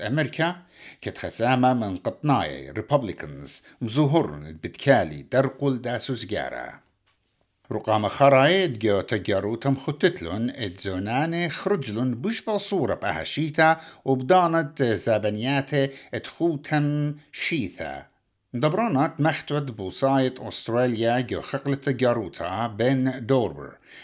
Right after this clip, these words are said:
مرت من يانا زوناني بصرة بخربايوتا وخريبوتا بيرخت تغزيرا. جو أتلي طايوتا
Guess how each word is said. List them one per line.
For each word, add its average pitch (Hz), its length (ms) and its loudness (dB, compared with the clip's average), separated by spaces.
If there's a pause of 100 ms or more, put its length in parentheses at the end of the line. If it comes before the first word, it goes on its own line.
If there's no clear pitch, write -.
(100)
مرت 147 460 2
من 92 220 -6
يانا 143 480 2
زوناني 117 720 -2
بصرة 87 640 0
بخربايوتا 117 920 -4
وخريبوتا 135 1000 0 (240)
بيرخت 101 520 0
تغزيرا. 87 920 -10 (1500)
جو 175 280 6
أتلي 101 240 -2
طايوتا 110 640 -2